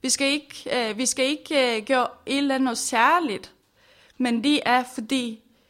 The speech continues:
han synes, og Bibelen fortæller os, han blev, øh, Gud har vist ham. Og han, Gud fortæller os i dag, vi, det eneste det er, kom som du er foran mig. Kom med en ren hjerte.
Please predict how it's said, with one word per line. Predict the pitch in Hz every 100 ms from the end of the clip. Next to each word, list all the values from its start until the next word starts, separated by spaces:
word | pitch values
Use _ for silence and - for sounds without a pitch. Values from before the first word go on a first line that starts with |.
| _ _ _
han | - 285 277
synes, | - 254 269 - - -
og | 220 208 208
Bibelen | 311 285 254 202
fortæller | 226 - 233 226
os, | 180 214 -
han | 269 262
blev, | 240 240 240 220 - - - - -
øh, | 214 196 190 180 180 170 190 - _ _ _ _ _ _ _ _ _ _ _ _ _ - 220
Gud | 277
har | 247 220
vist | 247 285 -
ham. | 220 196 208 214 _ _ _ _ _ _ - _ -
Og | 247
han, | 254 262 262 - -
Gud | 240 285
fortæller | 277 - 269 247
os | 202 - -
i | 220
dag, | 202 220 240 _ _ _ _
vi, | 180 - - _ -
det | 254 269 302
eneste | 311 311 233
det | 220
er, | 208 247 262 -
kom | 285 285 311 311
som | 294 247
du | 269 -
er | 233 233
foran | 247 247 240
mig. | 202 180 208 233 _ _ _ - -
Kom | 285 269
med | 277
en | 233 226
ren | 226 247 240
hjerte. | 202 185 202